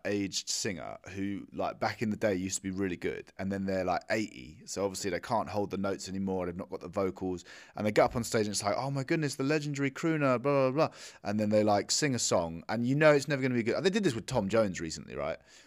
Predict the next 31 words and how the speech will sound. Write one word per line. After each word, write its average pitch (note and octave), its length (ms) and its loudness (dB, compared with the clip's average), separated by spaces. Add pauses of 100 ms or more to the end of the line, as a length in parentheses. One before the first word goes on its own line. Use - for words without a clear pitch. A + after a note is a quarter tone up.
(420)
And, G2 180 -2
uh, F#2+ 240 0
it's F#2 140 -4
like, G#2 160 2
he's A#2+ 100 -2
never D#3 220 4
gonna C3+ 180 4
be B2 100 4
as G#2+ 120 2
good A#2+ 160 2
as G#2 100 -4
he G#2+ 60 -2
was G#2+ 340 2
when G#2 100 -4
he G#2 60 0
was F#2+ 160 -4
in G2 60 -4
his F2+ 100 -6
heyday, G2 580 2
but E2 140 -10
you're F#2 140 -2
like, F2 280 -2
"Oh, D#2 280 -2
that's F2+ 180 -4
nice. F2 240 -4
That F2 80 -8
kind G#2 160 -8
of F#2+ 80 -8
brings F#2+ 200 -8
me F#2 40 -10
back." - 380 -2